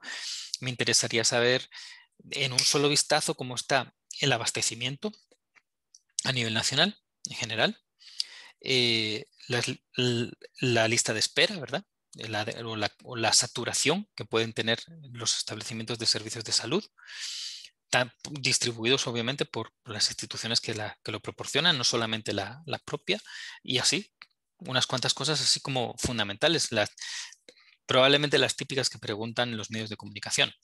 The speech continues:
¿ok? Pero por supuesto, si a mí me hacen una pregunta específica sobre algún programa, pues voy a tener un tablero de, un tablero de mando especializado en ese programa, con un montón de visualizaciones, ¿ok?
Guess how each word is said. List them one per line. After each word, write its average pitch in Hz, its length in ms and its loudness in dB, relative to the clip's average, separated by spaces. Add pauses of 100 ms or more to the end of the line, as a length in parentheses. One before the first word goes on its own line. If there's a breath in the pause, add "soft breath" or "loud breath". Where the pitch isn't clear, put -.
(280)
¿ok? - 180 -4 (1120 loud breath)
Pero 131 180 4
por 120 140 -2
supuesto, 123 460 4
si 113 160 0
a 104 100 -6
mí 107 180 -10
me 113 180 0
hacen 113 220 0
una 120 140 -2
pregunta 120 320 -2
específica - 500 -2
sobre 107 280 0
algún 101 200 -10
programa, 120 540 2 (180)
pues 107 160 -6
voy 104 120 -4
a - 20 -6
tener 110 200 -4
un 113 80 -8
tablero 110 380 -2
de, 117 120 -2
un 139 220 -8
tablero 107 380 -2
de 113 80 -4
mando 117 220 0
especializado 107 760 0
en 120 100 -2
ese - 200 4
programa, 107 480 -4 (460 loud breath)
con 107 180 -4
un 107 100 -8
montón 110 300 -6
de 120 60 -2
visualizaciones, 104 920 -6
¿ok? - 200 -2